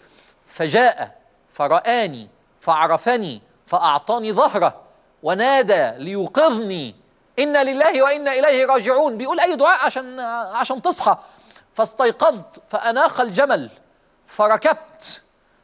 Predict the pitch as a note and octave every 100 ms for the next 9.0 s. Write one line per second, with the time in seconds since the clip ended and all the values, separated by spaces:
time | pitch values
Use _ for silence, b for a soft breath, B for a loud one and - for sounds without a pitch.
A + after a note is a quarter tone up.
0 | _ G#3 A3 G3 A3 D4 D#4 C4+ B3 A#3
1 | C4 C4 F#3 - F3+ G#3+ A3+ D4+ D4 C4
2 | D4+ E4+ D4+ - F4+ D#4 C#4+ E4+ D#4 C4
3 | - G#4 F#4+ A#3+ - A3 C#4+ A4+ G#4 F4+
4 | F4+ E4 C#4+ F#4+ G#4 E4+ E4+ G4+ C#4 C#4+
5 | G#4 F#4+ C#4+ G3+ - b b b b -
6 | B3+ B3+ D4 G4+ E4 C#4 C4 A#3+ B3 B3
7 | - A#3 B3 A#3+ F4+ E4+ B3+ G#3+ F3+ G#3
8 | C4+ E3+ F3 F#3 G3 E3+ C#3+ C3+ B2+ G#2+